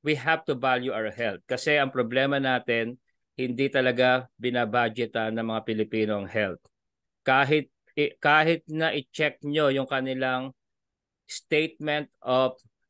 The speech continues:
income versus expenses, no? Yung monthly expenses nila, walang health.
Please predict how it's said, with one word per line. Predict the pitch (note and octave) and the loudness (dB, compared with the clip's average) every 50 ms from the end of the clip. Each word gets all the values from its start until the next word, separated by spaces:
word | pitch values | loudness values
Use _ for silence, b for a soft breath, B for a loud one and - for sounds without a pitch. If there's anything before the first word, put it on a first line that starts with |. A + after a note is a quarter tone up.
| _ _ _ _ _ _ | _ _ _ _ _ _
income | - D3 D3 D3 D3+ C#3 - - C3+ B2+ B2+ C3+ C#3+ D3 C3 A2+ | -4 -2 -2 -2 -4 -6 -2 0 2 2 2 2 0 -2 -4 0
versus | B2+ B2+ B2+ A#2+ C3 B2 - | 0 0 0 0 -2 -6 -8
expenses, | B2+ A2 - - - - A#2+ A2 G2+ G#2 - - A#2 G#2 F2 - - - - _ - | -8 -8 -8 -8 -4 -2 0 0 0 -2 -2 -2 -2 -2 -2 -6 -10 -14 -16 _ -10
no? | G#2+ A2 A2+ B2 | -6 -4 -2 0
Yung | A#2+ A#2 A#2+ B2 | 0 2 2 4
monthly | C3 C3+ C3+ C3 C#3 C3+ C3 | 4 2 2 2 2 0 0
expenses | B2+ - - C3 B2 A#2+ A#2 A#2+ A2 | 0 0 0 0 0 0 0 -4 -6
nila, | - A#2 A#2 A#2 G#2 G2+ | -4 -4 -2 0 -2 0
walang | G#2+ A2+ A#2 A#2+ B2 A#2 A2 | 0 0 2 2 2 0 0
health. | F#2+ G#2+ A2+ G#2+ G2 - | 0 0 0 0 0 -4